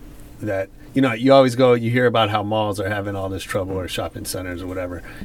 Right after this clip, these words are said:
and there's, like, all these boarded up, empty retail spaces.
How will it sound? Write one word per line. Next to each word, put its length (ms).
and 120
there's, 240
like, 260
all 120
these 140
boarded 360
up, 220
empty 380
retail 480
spaces. 680